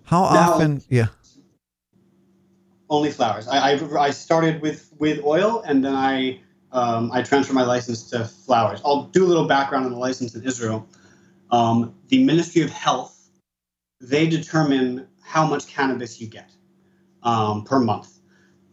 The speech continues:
Speaker 2: The price up until now has been standard. It's three hundred and seventy shekels, which works, works out to about a hundred dollars.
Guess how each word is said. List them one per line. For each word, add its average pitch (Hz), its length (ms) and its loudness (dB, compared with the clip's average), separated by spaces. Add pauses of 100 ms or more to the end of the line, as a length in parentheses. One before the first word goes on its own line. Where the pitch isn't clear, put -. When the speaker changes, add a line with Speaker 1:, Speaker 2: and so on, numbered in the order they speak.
(300)
Speaker 2:
The 123 200 -2
price 175 540 0
up 139 140 -2
until 151 300 -6
now 127 380 -2
has 139 180 -8
been 107 180 -12
standard. 151 680 -4
It's 117 220 -8
three 135 180 -2
hundred 139 180 0
and 120 100 -2
seventy 127 280 0
shekels, 120 400 -6
which 113 80 -4
works, 127 420 -4
works 131 320 -2
out 127 180 0
to - 80 -8
about 120 140 2
a 113 40 -4
hundred 127 360 2
dollars. 131 500 0